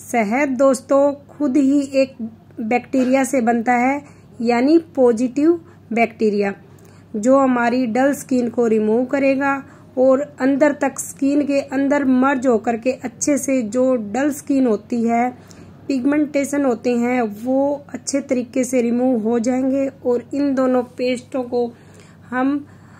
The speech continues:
अ, अब अच्छे तरीके से मिला लेंगे। और इसके अंदर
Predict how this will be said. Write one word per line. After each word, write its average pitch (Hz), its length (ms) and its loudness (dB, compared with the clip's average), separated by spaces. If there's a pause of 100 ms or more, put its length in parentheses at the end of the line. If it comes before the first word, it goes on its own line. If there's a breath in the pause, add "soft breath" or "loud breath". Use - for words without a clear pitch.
(240 loud breath)
अ, 247 40 -6
अब 247 440 -4 (340)
अच्छे 247 300 -2
तरीके 254 400 -2
से 320 340 -2 (920)
मिला 233 320 2
लेंगे। 214 420 2 (480 loud breath)
और 240 220 -2 (400)
इसके 277 280 -2
अंदर 277 440 0